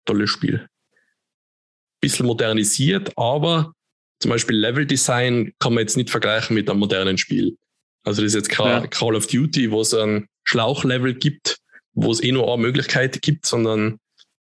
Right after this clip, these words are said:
Speaker 1: da muss man schon nochmal auf den Mülleimer raufspringen und auf ein Fenster rein und solche Sachen. Das ist cool.
Speaker 2: Das ist jetzt ab-, ist aber jetzt nicht so ein Remake, wie Resident Evil zwei jetzt zum Beispiel, äh, als Remake gekriegt hat, oder? Ist,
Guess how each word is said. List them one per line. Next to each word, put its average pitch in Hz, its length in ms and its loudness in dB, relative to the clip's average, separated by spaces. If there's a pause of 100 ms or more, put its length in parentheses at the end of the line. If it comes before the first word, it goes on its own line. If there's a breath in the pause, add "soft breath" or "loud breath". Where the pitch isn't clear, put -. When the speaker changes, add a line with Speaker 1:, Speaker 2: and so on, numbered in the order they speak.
Speaker 1:
da - 80 -2
muss 117 180 2
man 151 80 0
schon 151 140 2
nochmal 143 220 2
auf 135 100 -2
den 135 100 0
Mülleimer 104 460 2
raufspringen 98 500 0
und 98 120 -2
auf 113 80 -2
ein 113 80 0
Fenster 127 360 0
rein 95 240 2
und 92 60 0
solche 104 240 2
Sachen. - 380 -2 (1160 loud breath)
Das - 240 2
ist - 220 0
cool. - 260 -4
Speaker 2:
Das - 80 2
ist - 100 0
jetzt 214 180 0
ab-, 175 200 -2 (560)
ist 156 200 0
aber 165 160 0
jetzt 165 300 0
nicht 185 120 2
so 165 260 0
ein 156 80 2
Remake, 151 540 0
wie 135 280 2
Resident 135 500 0
Evil 123 240 0
zwei 123 380 0
jetzt - 160 -2
zum 117 120 0
Beispiel, 113 500 0
äh, - 40 -4
als 107 560 0
Remake 110 300 0
gekriegt - 320 0
hat, 104 100 0
oder? 139 340 0 (180)
Ist, - 160 0